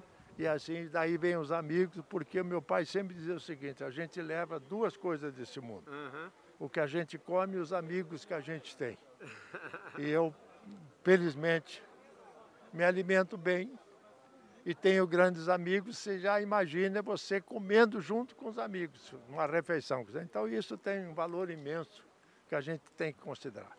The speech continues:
Speaker 2: Quantos filhos, ah, me fala o nome da, da companheira e quantos filhos?
Speaker 1: Eu tenho dois filhos, um já falecido,
Speaker 2: Aham.
Speaker 1: faleceu num acidente aéreo de planador, no Campeonato Brasileiro Planador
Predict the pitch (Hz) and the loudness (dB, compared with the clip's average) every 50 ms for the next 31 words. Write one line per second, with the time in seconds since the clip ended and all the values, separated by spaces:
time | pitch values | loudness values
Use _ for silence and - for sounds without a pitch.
0 | - - - 226 254 277 254 - 269 247 208 - - - 233 254 269 254 226 180 | -6 2 6 6 8 8 6 8 8 8 8 8 6 6 6 8 8 8 8 10
1 | 220 226 208 180 180 202 214 226 208 - - 254 254 262 254 196 190 226 233 233 | 12 12 12 10 8 6 6 6 6 10 12 12 12 12 12 12 10 10 8 10
2 | 226 233 240 269 285 285 269 262 247 220 202 208 202 175 202 220 196 214 214 196 | 12 12 12 12 12 8 6 6 6 8 8 6 6 4 2 -2 2 4 4 6
3 | 196 208 226 247 254 262 208 254 262 233 - - - 190 170 139 127 120 - - | 6 6 4 4 2 2 4 4 4 4 4 -2 -4 -4 -4 -4 -4 -8 -12 -8
4 | - 147 143 139 - - 151 156 156 160 165 156 147 127 139 147 160 156 - - | -6 -4 -4 -4 -4 -2 -2 -2 0 0 -2 -4 -4 0 0 0 0 0 -2 -6
5 | - 127 131 139 156 170 196 180 127 127 135 139 127 117 127 127 - - 117 113 | -8 -6 -4 -4 -4 -4 -6 -8 -8 -8 -8 -6 -6 -6 -6 -6 -4 -6 -8 -8
6 | 117 107 - - - 123 131 143 156 170 165 180 185 165 127 131 127 123 113 - | -8 -12 -12 -10 -8 -8 -8 -6 -6 -6 -6 -6 -6 -4 -4 -4 -4 -6 -6 -6
7 | 135 135 139 131 123 127 113 - - 123 104 107 120 127 127 107 - 131 113 113 | -6 -6 -6 -6 -8 -10 -10 -10 -12 -12 -10 -8 -8 -10 -10 -10 -10 -10 -8 -6
8 | 117 123 131 139 143 143 131 107 95 101 98 - 135 127 123 120 117 117 117 110 | -4 -4 -4 -4 -4 -4 -8 -10 -12 -14 -12 -8 -6 -6 -6 -6 -8 -8 -8 -4
9 | 123 135 139 131 131 113 - 135 123 113 123 127 131 123 120 110 - 120 120 113 | -2 -2 -2 -4 -6 -8 -10 -10 -10 -8 -6 -6 -6 -6 -6 -8 -8 -8 -8 -8
10 | 107 117 123 123 120 113 - 117 117 120 113 107 120 120 139 156 202 | -6 -6 -6 -6 -6 -8 -10 -10 -8 -10 -10 -10 -8 -6 -6 -8 -8